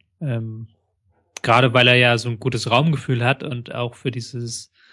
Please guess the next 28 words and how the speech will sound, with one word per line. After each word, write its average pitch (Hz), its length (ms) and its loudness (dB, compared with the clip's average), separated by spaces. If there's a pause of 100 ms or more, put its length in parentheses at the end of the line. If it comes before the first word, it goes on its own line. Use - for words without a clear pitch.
(500)
ähm, 117 100 -8
sehr 127 200 2
vertikale 131 520 2
Spiel 117 280 -4
eigentlich 113 220 -6
geschaffen 135 380 -4
ist, 107 140 -6
finde 107 260 -6
ich, 101 160 -10
weil 110 120 -4
er 113 80 -2
einfach 113 200 -2
einen 110 120 -4
super 127 380 0
starken 127 340 0
ersten 127 340 0
Kontakt 127 440 -2
hat 131 140 -2
und 123 140 -8
dann 120 160 -2
sofort 127 400 0
den 120 100 -2
Ball 123 160 2
mit 120 140 -4
einer 120 120 -2
guten 127 220 0
Idee 120 240 2
weiterverarbeitet. 107 920 -2